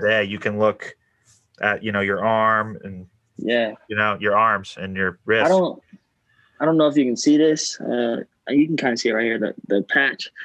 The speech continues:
Speaker 1: Um,
Speaker 2: Uh-huh.
Speaker 1: there's, there's, like, a little patch right here. Um, I, I got this in high school as a joke at first. Um, I had, well,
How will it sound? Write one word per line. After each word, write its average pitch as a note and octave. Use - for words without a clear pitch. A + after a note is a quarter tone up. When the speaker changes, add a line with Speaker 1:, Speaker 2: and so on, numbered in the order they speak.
Speaker 1:
Um, B2+
Speaker 2:
Uh-huh. C3
Speaker 1:
there's, C3+
there's, C#3+
like, D#3+
a D#3
little B2+
patch B2
right A#2+
here. A#2+
Um, A#2
I, A#2+
I D3+
got D3+
this C#3
in A#2+
high A#2
school -
as C3
a B2
joke A#2+
at A2+
first. A#2
Um, G#2
I B2
had, B2+
well, A2+